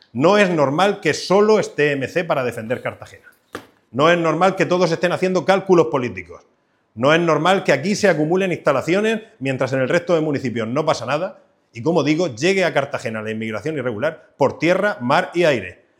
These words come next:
Estamos incomunicados para todo menos para la inmigración. Y eso es gracias al gobierno de Pedro Sánchez, al gobierno de López Miras y al gobierno de Noelia Arroyo. Y quien diga que esto es una competición se equivoca.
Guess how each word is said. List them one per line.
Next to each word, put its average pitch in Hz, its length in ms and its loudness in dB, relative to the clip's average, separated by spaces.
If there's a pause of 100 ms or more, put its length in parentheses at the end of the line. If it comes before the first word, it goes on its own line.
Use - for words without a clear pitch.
Estamos 185 440 0
incomunicados 147 720 0
para 143 280 2
todo 247 560 2 (280)
menos 127 240 -2
para 139 180 2
la 131 80 0
inmigración. 127 640 -2 (440)
Y 127 140 0
eso 151 220 2
es 107 80 -6
gracias 202 580 2 (140)
al 120 160 -2
gobierno 123 420 2
de 107 80 -2
Pedro 156 240 0
Sánchez, 165 500 -4 (100)
al 139 140 4
gobierno 156 380 2
de 135 80 2
López 151 220 0
Miras 151 360 -2 (280)
y 127 100 -2
al 123 120 2
gobierno 170 440 4
de 160 80 4
Noelia 123 380 2
Arroyo. 92 380 -8 (200)
Y 165 160 0
quien 165 260 0
diga 165 420 -2 (180)
que 170 80 4
esto 165 180 -2
es 127 60 -6
una 117 160 -4
competición 123 580 -4
se - 160 -4
equivoca. 110 540 -6